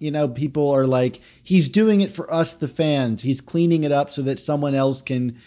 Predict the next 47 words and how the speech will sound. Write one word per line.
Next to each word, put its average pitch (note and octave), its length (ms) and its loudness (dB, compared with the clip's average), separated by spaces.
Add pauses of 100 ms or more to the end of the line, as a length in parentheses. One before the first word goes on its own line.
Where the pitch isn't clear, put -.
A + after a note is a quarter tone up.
(160)
have, D3 300 2
like, C3+ 240 4
a C3 80 0
fresh, C3+ 500 -2 (420)
uh, C3+ 120 -4 (100)
you D3 100 0
know, A#2+ 140 0 (240)
slate D3 420 2
on A2+ 220 0
it." G#2+ 160 -10 (400)
And E3+ 320 2
I, E3+ 260 -2
I E3+ 140 4
think, E3+ 420 2
you E3+ 360 -4
know, C#3 320 2
I D#3+ 100 4
think F#3+ 160 6
it F3 160 2
needs E3+ 300 4
to D#3+ 100 2
be C#3 140 2
somewhere C#3 400 2
in B2+ 100 2
between, A2+ 560 -2
whi-, B2 160 -8
which C#3 240 -4
I C#3+ 80 -2
think D3 220 0
is B2+ 80 -4
what C3+ 320 -2 (260)
you've C#3+ 300 0
said C#3 320 0
all B2+ 320 0
along, B2 220 -2
Alan. A2+ 200 -4
It's A2+ 180 -6
like, A#2+ 220 -4 (280)
tell F#3+ 200 4
us G3+ 140 4
some F#3 160 4
good F3+ 180 4
stories D#3+ 640 2 (160)
if E3+ 340 4
it, F3 180 0
you F3 60 -2
know, C#3 220 0